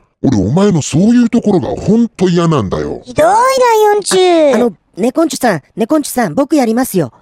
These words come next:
Speaker 3: やります。だから、二人とも喧嘩しないでください。ね。
Speaker 2: え？本当に？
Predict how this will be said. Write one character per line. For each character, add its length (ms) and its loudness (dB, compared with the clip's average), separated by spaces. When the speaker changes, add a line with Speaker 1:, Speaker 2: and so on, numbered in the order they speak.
Speaker 3:
や 120 -2
り 80 2
ま 140 0
す。 200 -14
だ 120 0
か 100 0
ら、 180 -2
二 180 -4
人 80 -4
と 80 -2
も 120 0
喧 180 -2
嘩 80 -4
し 100 -6
な 100 2
い 60 0
で 60 -8
く 60 -10
だ 100 -2
さ 160 -2
い。 100 -8
ね。 220 -2
Speaker 2:
え？ 40 -2
本 140 0
当 80 2
に？ 60 4